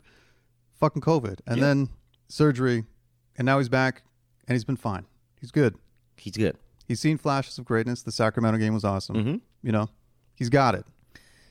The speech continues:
Speaker 2: It's just gonna take time, man, to figure it out. Those are, like,
Speaker 1: It's November.
Speaker 2: Yeah.
Speaker 1: It's still November.
Speaker 2: Yeah.
Speaker 1: For God's sakes.
Speaker 2: Yeah. And Scotty Barnes is a goddamn rookie.
Speaker 1: Yes. Yeah. Kyle Lowry's no longer here. The man who
Speaker 2: No.
Speaker 1: ran the floor.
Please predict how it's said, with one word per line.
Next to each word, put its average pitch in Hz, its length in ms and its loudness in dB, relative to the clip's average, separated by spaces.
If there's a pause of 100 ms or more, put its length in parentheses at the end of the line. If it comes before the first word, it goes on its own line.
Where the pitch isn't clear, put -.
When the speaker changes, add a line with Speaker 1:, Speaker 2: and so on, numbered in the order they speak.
(100)
Speaker 2:
It's - 140 -2
just - 160 -2
gonna 254 160 2
take 240 200 0
time, 240 260 0
man, 165 140 0
to 170 60 -2
figure 185 260 0
it 185 60 4
out. 196 180 4
Those 139 300 0
are, 190 40 -2
like, 190 180 0 (580)
Speaker 1:
It's 175 200 2
November. 165 560 4 (380)
Speaker 2:
Yeah. 226 140 0 (120)
Speaker 1:
It's 139 140 -6
still 156 280 4
November. 120 460 6
Speaker 2:
Yeah. 151 320 0
Speaker 1:
For 87 80 0
God's 113 300 2
sakes. 98 440 -6
Speaker 2:
Yeah. 92 280 -4 (640)
And 131 80 -2
Scotty 220 240 4
Barnes 208 280 4
is 185 120 0
a 180 60 4
goddamn 175 560 4
rookie. 175 440 2 (320)
Speaker 1:
Yes. 127 440 2 (880)
Yeah. 120 240 0 (140)
Kyle 131 240 4
Lowry's 127 340 4
no 135 120 2
longer 131 240 0
here. 110 300 -2
The 104 80 -4
man 120 160 0
who 117 60 2
Speaker 2:
No. 113 40 -2
Speaker 1:
ran 120 240 0
the 117 60 -2
floor. 110 420 -2